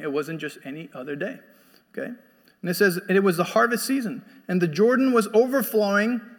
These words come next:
its banks." So it wasn't a little stream. It was big, scary,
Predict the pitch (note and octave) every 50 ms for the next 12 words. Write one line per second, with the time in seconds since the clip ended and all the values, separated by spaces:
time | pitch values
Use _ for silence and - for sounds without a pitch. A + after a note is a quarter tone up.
0 | - - G3 G3 - G3 F3+ G3+ A#3 C#4+ - - - - - - _ - - _
1 | _ - - F3+ F3+ F3+ E3+ E3+ - - - - - _ - - A3 B3 A#3+ B3
2 | A#3+ A3 A#3 A#3+ A#3+ A#3 A#3 A#3+ B3 C4 C#4 - - - A#3 G#3 G3 G#3+ C4 D#4+
3 | C#4+ - - - - - _ _ E3+ F3 G3 G#3 A3 A3+ A#3 A3+ G3 - - -
4 | - - - - - - - - - C#3 C#3+ F3+ G#3 A#3 C#4 B3 B3+ B3+ G3+ -
5 | - - - - _ _ - - - - - A3+ A3+ A3 G#3+ A3 B3 C#4+ D4 C#4